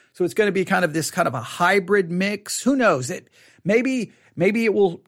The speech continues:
turn into basically doing most of the live broadcasting right here from, uh, my home. We'll, we'll just have to see. Hopefully the sound quality,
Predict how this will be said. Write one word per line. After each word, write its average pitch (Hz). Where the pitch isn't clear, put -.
turn 214
into 208
basically 190
doing 190
most 196
of 185
the 180
live 170
broadcasting 165
right 170
here 175
from, 175
uh, -
my 131
home. 123
We'll, 151
we'll 185
just 180
have 170
to 139
see. 240
Hopefully 247
the 180
sound 208
quality, 208